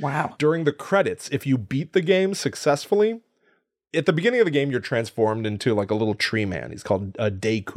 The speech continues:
Speaker 1: Mm-hmm.
Speaker 2: Scrub. He's like a little bush thing. And you can find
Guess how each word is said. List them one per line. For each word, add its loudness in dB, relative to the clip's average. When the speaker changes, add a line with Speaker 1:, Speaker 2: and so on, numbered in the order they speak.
Speaker 1:
Mm-hmm. 0
Speaker 2:
Scrub. 4
He's -6
like 0
a -2
little 0
bush -2
thing. -10
And 2
you 2
can 2
find 2